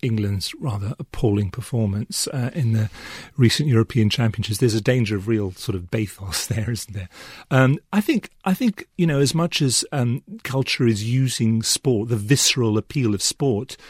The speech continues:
to try and get onto a main stage, um, it's the other way around too. I think, um, I think sport, uh, and, and particularly the International Olympic Committee, is, uh, is very wedded to the idea of attaching itself to culture. It kind of gives it a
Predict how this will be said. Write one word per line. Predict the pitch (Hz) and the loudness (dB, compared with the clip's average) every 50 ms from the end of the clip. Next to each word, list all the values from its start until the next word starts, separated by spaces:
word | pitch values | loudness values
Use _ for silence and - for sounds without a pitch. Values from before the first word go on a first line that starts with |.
| - _ - | -20 _ -14
to | - | -10
try | - - - 131 120 113 | -8 -4 -2 0 0 2
and | 113 110 | 2 2
get | 113 120 117 | 0 0 0
onto | 117 110 107 104 - 120 107 | 0 0 -2 -2 0 0 0
a | 101 | 0
main | 110 113 110 104 | 0 0 0 -2
stage, | - - - 123 110 110 104 - - - - - - - - | -2 -2 -2 -2 0 -2 -2 -4 -8 -14 -16 -20 -20 -10 -2
um, | 143 135 135 135 143 - - | 0 0 2 0 0 -2 -4
it's | 156 - - | -4 -2 0
the | 202 | -2
other | 214 220 214 | 0 0 2
way | 156 131 | 2 2
around | 127 123 123 123 117 | 2 2 0 0 -2
too. | - - 185 180 123 104 98 - | -2 -2 0 0 0 0 -2 -4
I | - 127 | -6 -8
think, | 110 - - 135 123 123 113 - - | -10 -6 -2 0 0 0 0 -2 -2
um, | 120 110 110 110 110 107 107 - - - - - - _ _ _ _ _ - | 0 2 2 2 2 0 -2 -6 -12 -20 -20 -20 -20 _ _ _ _ _ -6
I | - 123 | -6 -6
think | 104 - - 127 127 120 | -4 0 0 0 2 2
sport, | - - - - - 143 135 127 131 143 - - - - _ _ _ _ _ | 0 0 0 0 2 2 2 4 2 0 -4 -8 -14 -14 _ _ _ _ _
uh, | - 147 - - | -8 -6 -6 -4
and, | 147 135 131 131 - | -4 -2 -2 -2 -4
and | 127 113 | -4 -6
particularly | 95 - - - - 135 - - 120 104 | -6 -6 -8 -6 -6 -6 -4 -2 -2 0
the | 90 101 101 101 - - - | 0 0 -2 -2 -2 -4 -6
International | 127 107 - 127 117 107 - - - 113 | -8 -8 -6 -4 -4 -4 -4 -4 -2 -2
Olympic | 127 135 127 - 117 - | -2 -2 -2 -4 -6 -6
Committee, | - 113 107 107 101 - - 117 107 98 101 131 - _ _ - | -4 -4 -4 -4 -4 -6 -6 -4 -4 -4 -4 -6 -8 _ _ -4
is, | 165 160 135 120 - - 135 | -2 -2 -2 0 -2 -2 0
uh, | 117 113 120 135 | 0 0 -2 -2
is | 170 131 | -2 -4
very | 117 127 147 135 120 | -2 0 0 2 2
wedded | 110 110 127 131 123 110 | 2 2 2 2 0 -2
to | - - - | -4 -2 -2
the | 117 107 | -2 0
idea | 110 113 101 110 104 | 0 0 0 0 -2
of | 95 | -2
attaching | 101 - - - - 104 98 - - - 104 104 | -4 -8 -10 -10 -10 -10 -8 -8 -8 -6 -6 -8
itself | 113 - - - 120 104 98 98 98 - | -8 -6 -6 -6 -6 -6 -6 -8 -10 -12
to | - - 110 98 98 95 _ - - - - _ _ _ | -10 -8 -6 -6 -6 -8 _ -16 -20 -20 -20 _ _ _
culture. | - - 120 107 107 - - - 117 101 | -10 -6 -6 -6 -6 -6 -10 -8 -8 -8
It | 104 117 - - | -10 -10 -12 -10
kind | - 117 107 104 | -8 -6 -6 -6
of | 104 | -4
gives | 95 117 101 - 131 | -4 -4 -4 -2 -4
it | 104 | -4
a | 98 95 98 95 | -4 -4 -6 -8